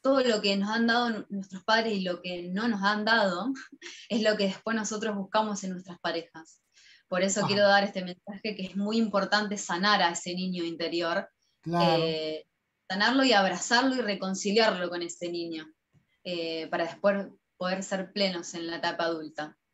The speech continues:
Speaker 2: Y algo que es muy importante para esto es, este, la inteligencia, diría yo. Porque los seres humanos tenemos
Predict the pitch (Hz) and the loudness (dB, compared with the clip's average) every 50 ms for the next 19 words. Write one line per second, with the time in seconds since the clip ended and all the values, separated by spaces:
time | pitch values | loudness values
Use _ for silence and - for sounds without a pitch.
0 | _ _ _ _ _ _ _ _ - - _ _ 185 185 214 240 285 302 - - | _ _ _ _ _ _ _ _ -20 -20 _ _ 0 2 2 4 4 2 2 2
1 | 240 240 240 240 254 254 240 175 175 196 180 160 - - 190 196 202 196 - - | 0 0 0 0 0 0 0 2 4 4 4 4 4 4 4 4 4 2 2 2
2 | 196 196 190 196 170 170 165 165 165 175 180 170 170 - - - 175 170 170 170 | 2 2 2 2 0 0 2 2 2 2 2 2 0 -2 -2 0 2 2 0 -2
3 | - _ _ _ _ _ _ _ _ _ - 175 185 190 202 202 202 - - - | -6 _ _ _ _ _ _ _ _ _ -2 2 4 4 4 4 2 -4 -8 -6
4 | - 196 185 180 170 170 - - - _ - 160 156 156 156 151 147 143 127 - | -2 0 2 2 2 0 -4 -10 -14 _ -4 -2 0 0 0 -2 -2 -4 -8 -12
5 | _ _ _ _ _ _ _ _ - - _ _ _ _ _ _ _ _ - 156 | _ _ _ _ _ _ _ _ -20 -20 _ _ _ _ _ _ _ _ -4 0
6 | 170 180 180 170 170 185 180 175 170 170 - 208 220 220 196 - 180 170 151 156 | 2 2 2 2 2 2 2 2 2 2 4 4 4 4 2 2 0 2 2 2
7 | 156 147 160 165 160 151 147 131 139 131 - - - _ _ _ _ _ _ _ | 2 2 0 0 0 0 -2 -2 -4 -8 -10 -12 -18 _ _ _ _ _ _ _
8 | _ _ _ _ _ _ - 160 160 - 196 190 190 180 - - 240 254 262 202 | _ _ _ _ _ _ -8 -6 -2 0 0 2 2 2 2 4 4 4 4 2
9 | 233 247 233 233 220 226 220 214 - 202 196 196 208 214 214 214 220 214 208 - | 2 4 4 4 4 4 2 0 0 0 0 2 2 2 2 2 2 2 0 -2
10 | - | -8